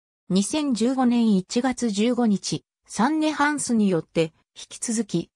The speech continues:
ザ・ボイス・オブ・ホラントの第六シーズンのコーチとなった。彼女は、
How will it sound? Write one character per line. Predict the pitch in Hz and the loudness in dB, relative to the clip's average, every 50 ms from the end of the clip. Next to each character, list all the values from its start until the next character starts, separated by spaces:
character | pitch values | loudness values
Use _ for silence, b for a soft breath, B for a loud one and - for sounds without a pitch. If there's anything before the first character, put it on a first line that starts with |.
| _ _ _ | _ _ _
ザ・ | - 180 175 185 | -2 0 0 2
ボ | 196 269 302 | 2 2 0
イ | 311 | 0
ス・ | - - 311 302 | -2 -2 -2 0
オ | 302 | 0
ブ・ | 269 285 277 | 0 -2 -4
ホ | - - 254 | -2 -2 0
ラ | 254 247 220 | 0 2 0
ン | 196 | 0
ト | - 185 175 | 0 0 0
の | 175 170 170 - _ _ _ _ - | 2 0 -2 -2 _ _ _ _ -2
第 | 175 196 285 294 | 0 0 2 2
六 | 262 226 - - | 0 -2 -2 -4
シ | - - 311 311 294 | -4 -2 0 0 0
ー | 240 | 0
ズ | 247 240 | 0 2
ン | 214 196 | 2 2
の | 170 - | 0 0
コ | - 247 269 262 | 0 0 0 0
ー | |
チ | - - - - | 0 -4 -8 -4
と | - 170 | -2 -2
な | 165 160 156 | 0 -2 -4
っ | - _ - | -6 _ -6
た。 | 151 131 - _ _ _ _ _ _ _ _ _ _ _ _ _ | -6 -6 -6 _ _ _ _ _ _ _ _ _ _ _ _ _
彼 | - 277 311 320 294 226 | -2 0 2 2 2 2
女 | 220 202 175 | 2 4 4
は、 | 170 170 - | 4 2 0